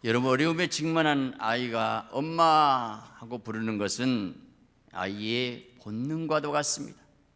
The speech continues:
마찬가지로 하나님의 자녀된 우리가 어려우면 자연히 "하나님, 주님" 하고 찾게 된 것은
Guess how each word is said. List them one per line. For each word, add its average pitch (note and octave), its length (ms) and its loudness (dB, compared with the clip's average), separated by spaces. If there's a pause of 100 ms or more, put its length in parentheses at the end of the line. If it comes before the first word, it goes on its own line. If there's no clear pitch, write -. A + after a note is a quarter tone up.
(560)
마찬가지로 D3 840 0 (600)
하나님의 F3 480 0
자녀된 F#3 460 4
우리가 F#3 420 4
어려우면 F#3+ 1040 4
자연히 G3 400 -4
"하나님, A3 680 2
주님" B3+ 1000 6 (760)
하고 C3+ 420 -10
찾게 E3+ 340 -12
된 D3 140 -6
것은 A#2 680 -6